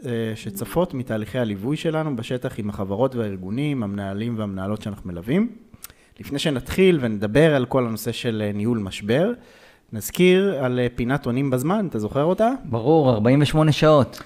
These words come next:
Speaker 1: אז כיף, אה, שאנשים שולחים, אה, שאלות, ואנחנו גם, אה, עונים, אה, לכל, לכל שאלה שנשלחת. המטרה בעצם בפינה היא לתת לכם,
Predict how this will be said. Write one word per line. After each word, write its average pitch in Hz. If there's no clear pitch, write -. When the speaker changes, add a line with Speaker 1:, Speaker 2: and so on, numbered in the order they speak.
Speaker 1:
אז 110
כיף, 156
אה, 139
שאנשים 117
שולחים, 127
אה, 113
שאלות, 120
ואנחנו 110
גם, 104
אה, 101
עונים, 113
אה, 110
לכל, 151
לכל 156
שאלה 120
שנשלחת. 120
המטרה 120
בעצם 123
בפינה 117
היא 107
לתת 135
לכם, 143